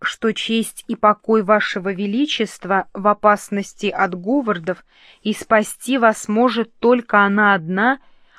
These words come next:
она с радостным лицом сказала мне: «Укажите, что я должна делать, и ничто меня не остановит». Убедившись в решимости этой женщины,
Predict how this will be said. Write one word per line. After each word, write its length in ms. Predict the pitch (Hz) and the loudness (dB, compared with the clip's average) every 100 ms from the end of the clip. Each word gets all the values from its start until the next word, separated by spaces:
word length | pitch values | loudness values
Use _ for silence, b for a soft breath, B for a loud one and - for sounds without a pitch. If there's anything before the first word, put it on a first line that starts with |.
| b | b
она 240 | 214 247 | 2 2
с 100 | - | 2
радостным 580 | 320 339 302 302 285 254 | 2 4 2 0 0 2
лицом 600 | 233 240 - 277 254 233 | 2 0 -2 0 0 -2
сказала 680 | - - 240 208 208 196 180 | -8 0 2 4 4 4 2
мне: 340 | 180 180 180 _ _ _ _ _ - | -2 -4 -6 _ _ _ _ _ -4
«Укажите, 680 | 220 262 247 277 311 311 | 2 4 4 4 4 4
что 240 | 285 - 277 | -2 0 2
я 160 | 277 | 4
должна 540 | 262 269 262 247 247 254 | 4 4 2 0 0 0
делать, 580 | 208 220 196 175 180 _ _ _ | 0 -2 -2 -4 -12 _ _ _
и 100 | 220 | 2
ничто 460 | 226 226 - 330 | 4 4 0 2
меня 320 | 311 285 262 254 | 4 4 2 2
не 160 | 208 | 2
остановит». 800 | 196 - - 185 180 180 175 - _ - _ _ _ _ _ _ | 0 -4 -4 -4 -2 -6 -8 -18 _ -20 _ _ _ _ _ _
Убедившись 840 | - 190 220 180 196 - 214 196 - | -4 0 0 0 -2 -2 -4 -6 -10
в 100 | - | -10
решимости 760 | 196 208 - 226 214 202 - - | -6 -4 -2 0 0 -2 -4 -8
этой 420 | 190 208 202 190 | -6 -6 -4 -2
женщины, 680 | 180 190 247 262 - 190 175 | 0 0 0 0 -2 -4 -6